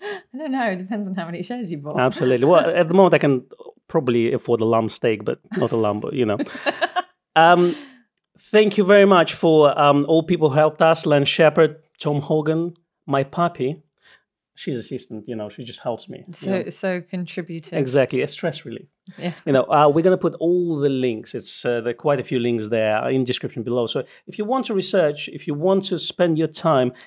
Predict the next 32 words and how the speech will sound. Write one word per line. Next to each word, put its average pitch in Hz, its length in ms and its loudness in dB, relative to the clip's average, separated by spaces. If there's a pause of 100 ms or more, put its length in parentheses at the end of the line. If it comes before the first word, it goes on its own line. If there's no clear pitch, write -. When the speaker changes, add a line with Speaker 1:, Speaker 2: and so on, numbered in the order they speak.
(100)
Speaker 2:
digging 143 260 -2
into 139 160 -2
the 135 60 0
spreadsheets 139 480 -2
and 120 140 -4
graphs, 131 400 0 (640)
be 120 140 -4
my 110 140 -4
guest. 101 320 -6 (240)
Speaker 1:
Feel 185 160 -8
free. 170 400 -14
So 190 160 0
now 214 240 0
for 202 240 0
the 180 100 -4
third 190 300 0
party 175 360 -2
news. 170 360 -2
Kokin 208 580 2
has 180 240 0
announced 175 420 -4
a 175 60 -4
new 170 200 -4
N 170 140 -2
X 165 220 -8
series 160 400 -6
one 180 180 -4
hundred 233 380 -2
millimeter 170 420 -4
filter 160 360 -6
holder 151 320 -6
system 147 520 -12